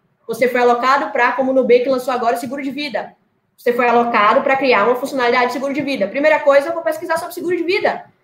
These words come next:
"Ah, isso aqui, quem são as pessoas do meu time? O que que a gente já tem? Como que a gente vai?" E aí você vai indo. Não tem script, gente. Não tem script.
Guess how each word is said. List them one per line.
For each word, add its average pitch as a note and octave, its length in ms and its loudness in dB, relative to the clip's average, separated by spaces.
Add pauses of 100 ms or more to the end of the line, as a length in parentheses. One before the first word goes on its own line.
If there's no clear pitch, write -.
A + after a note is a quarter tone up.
(280)
"Ah, D#4+ 400 2
isso - 180 0
aqui, D#4 520 -2
quem A#4 120 6
são A4 120 0
as A4 60 -2
pessoas D#4 280 0
do C4+ 60 -2
meu C4 140 4
time? C#4 440 -6 (200)
O - 40 -20
que G4 100 -6
que G4+ 100 0
a - 20 2
gente F4 160 -2
já D4+ 180 2
tem? B3+ 520 0 (160)
Como F4+ 160 -4
que F#4 80 -4
a - 20 0
gente E4+ 140 -4
vai?" - 280 0
E A#4+ 140 2
aí D4 120 4
você F4+ 260 -4
vai G4+ 180 2 (120)
indo. C#4+ 140 4
Não C#4 160 0
tem G4+ 160 2
script, F4 520 -2
gente. - 400 -12 (340)
Não A#3+ 140 2
tem E4+ 120 4
script. - 560 -2